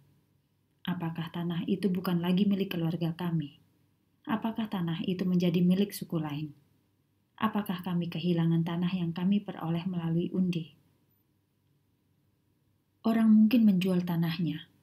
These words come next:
tetapi pada tahun Yobel, semua tanah dikembalikan kepada suku pemilik yang sesungguhnya.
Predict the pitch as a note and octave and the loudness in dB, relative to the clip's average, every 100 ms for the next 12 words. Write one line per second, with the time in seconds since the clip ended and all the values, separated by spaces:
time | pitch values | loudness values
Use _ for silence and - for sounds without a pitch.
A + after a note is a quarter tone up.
0 | _ _ _ - F3+ F#3+ F#3 G#3 G#3 F#3+ | _ _ _ -10 -6 -2 2 2 2 0
1 | F#3 F3 F3+ F3 E3+ E3 F3 E3 D#3+ - | -2 -2 0 2 2 0 2 0 -2 -10
2 | _ _ - G#3+ A3 A3 G#3+ G#3 G3 G3 | _ _ 0 4 4 4 2 2 2 0
3 | F3 E3+ E3+ E3+ F3+ E3+ E3+ F3+ E3+ E3 | 0 2 0 0 -2 -4 -6 -4 -2 0
4 | F3+ - G#3 G3 F3 F3+ G#3 G#3 F3 E3+ | -2 -4 -4 -2 0 2 2 2 -2 -2
5 | F3 F3+ D#3+ E3 E3 D3 - | -4 -2 -2 -2 -4 -6 -8